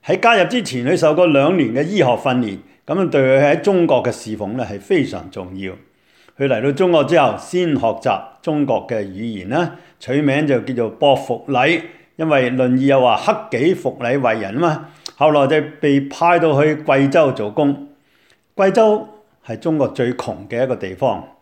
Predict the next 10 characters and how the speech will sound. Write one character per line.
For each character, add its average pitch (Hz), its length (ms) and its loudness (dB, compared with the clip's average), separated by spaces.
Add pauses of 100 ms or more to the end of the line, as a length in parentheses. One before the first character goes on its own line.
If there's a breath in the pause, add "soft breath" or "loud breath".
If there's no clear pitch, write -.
(480)
啊， 113 380 -4 (380)
窮 131 300 -2
上 139 260 0
加 160 220 4
窮， 104 160 -8 (760)
天 220 280 0
無 107 320 0
三 202 380 0
日 127 160 2
晴 92 320 -8